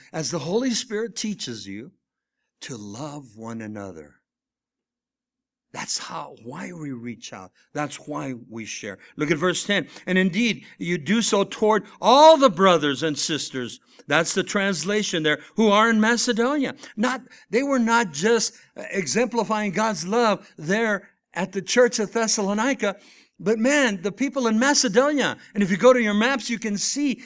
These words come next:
all the other, uh, cities there, towns. They knew of the love of the church at Thessalonica. Remember, they were a vibrant church. Even though they were young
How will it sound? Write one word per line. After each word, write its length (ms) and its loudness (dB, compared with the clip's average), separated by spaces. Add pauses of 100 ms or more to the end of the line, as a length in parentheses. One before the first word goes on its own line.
(120)
all 140 2
the 260 -4
other, 440 -4 (240)
uh, 200 -10
cities 580 -2
there, 360 -8
towns. 760 -10 (720)
They 200 -12
knew 420 0
of 80 0
the 80 -8
love 400 -2 (180)
of 140 -10
the 60 -18
church 340 -4
at 120 -8
Thessalonica. 840 -4 (300)
Remember, 300 0
they 100 2
were 160 6
a 80 4
vibrant 520 2
church. 300 -4
Even 160 -4
though 140 -2
they 100 0
were 140 0
young 420 -2